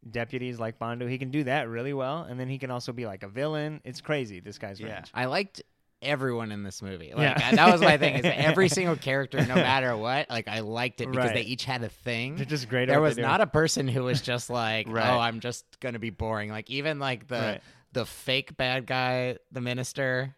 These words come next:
Speaker 3: who says "beautiful" every, like,
Speaker 1: Yeah.
Speaker 3: yeah.
Speaker 2: Beautiful.
Speaker 3: Yeah, beautiful.
Speaker 1: Yeah. Yeah,
Speaker 3: Like,
Speaker 1: yeah.
Speaker 3: he kept saying that over and over again, and, like, and I,
Speaker 1: <laughs>
Speaker 3: it, the movie had, like, a,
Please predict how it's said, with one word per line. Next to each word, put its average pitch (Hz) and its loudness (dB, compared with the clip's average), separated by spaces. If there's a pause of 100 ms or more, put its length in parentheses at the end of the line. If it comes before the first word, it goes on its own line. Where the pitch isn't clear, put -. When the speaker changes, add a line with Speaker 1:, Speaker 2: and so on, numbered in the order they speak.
Speaker 3:
who 135 -4
says 131 0
"beautiful" 135 -2
every, 143 0
like, 139 0
Speaker 1:
Yeah. 139 4
Speaker 3:
yeah. 240 2
Speaker 2:
Beautiful. 330 0
Speaker 3:
Yeah, 294 8
beautiful. 254 6
Speaker 1:
Yeah. 143 0
Yeah, 139 0
Speaker 3:
Like, 143 6
Speaker 1:
yeah. 147 0
Speaker 3:
he 117 0
kept 185 2
saying 185 0
that 151 4
over 147 2
and 143 0
over 147 2
again, 120 0
and, 117 -6
like, 113 -4 (340)
and 135 0
I, 139 2
Speaker 1:
<laughs> 123 -6
Speaker 3:
it, 135 -6
the 139 -6
movie 143 -2
had, 147 -2
like, 131 -6
a, 117 -10